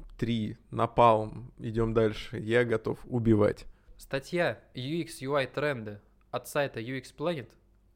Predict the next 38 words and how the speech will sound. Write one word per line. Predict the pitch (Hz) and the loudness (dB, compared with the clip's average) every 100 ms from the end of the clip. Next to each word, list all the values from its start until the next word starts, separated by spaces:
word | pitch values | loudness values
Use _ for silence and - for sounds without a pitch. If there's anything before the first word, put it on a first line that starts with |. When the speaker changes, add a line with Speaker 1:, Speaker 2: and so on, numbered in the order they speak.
| _ _ - | _ _ -12
Speaker 2:
Говнотренды. | 131 156 143 127 131 117 113 110 - | -2 -2 -2 -6 -6 -6 -8 -14 -10
Speaker 1:
Ужасная | 123 110 110 104 104 107 | -4 0 0 0 -6 -10
статья. | - 123 131 | -10 -10 -6
Speaker 2:
Не | 151 | -6
читай, | - - 127 - | -6 -4 -4 -4
можно | 135 156 135 | -2 -2 -4
эту | 135 | -8
статью | - 135 135 | -10 -10 -10
не | 123 143 | -10 -10
читать, | 127 - 165 | -10 -6 -4
Speaker 1:
Можно | 143 127 113 | 0 -2 -2
Speaker 2:
ничего | 107 107 - 151 | -2 -2 0 -2
Speaker 1:
выкинуть. | |
Speaker 2:
особо | 123 139 - | -2 -6 -6
хорошего | 135 139 - 113 | -4 -4 -6 -10
там | - 127 | -6 -6
нет. | 135 170 - - - - - | -6 -8 -10 -20 -20 -16 -4
Тренды, | 135 160 131 120 131 135 | -2 -2 -4 -8 -12 -8
трендов | 131 156 131 | -4 -4 -6
там, | - 113 113 | -4 -4 -4
э, | 110 110 110 113 | -8 -6 -6 -8
два | 107 131 | -6 -4
из | 117 | -6
трех. | - 107 101 - - | -10 -16 -16 -18 -16
Два | 113 127 | -6 -2
и-, | 127 127 | -2 -4
о, | 131 123 | -8 -6
три | 104 - 156 | -8 -6 -6
из | 160 131 120 | -6 -10 -8
двадцати. | 120 - - - | -8 -10 -20 -8
Три | 143 143 | -4 -4
из | |
двадцати. | 107 104 - - - | -6 -12 -18 -20 -10
Speaker 1:
Итак, | 135 113 139 110 | -6 2 4 4
у | 107 | 0
нас | 120 131 - | 0 0 0
обширное | 120 - - 135 107 104 | -2 0 0 2 2 -2
меню. | 104 104 104 107 | -2 -2 -4 -6